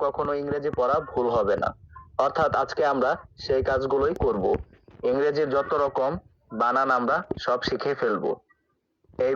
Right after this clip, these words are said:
ভিডিও থেকে। অর্থাৎ বাংলাতে যেমন কা, কে, কি, কু, কই এরকম যত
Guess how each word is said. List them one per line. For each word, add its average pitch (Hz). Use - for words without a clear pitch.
ভিডিও 151
থেকে। 135
অর্থাৎ 135
বাংলাতে 143
যেমন 131
কা, 127
কে, 131
কি, 127
কু, 127
কই 127
এরকম 139
যত 127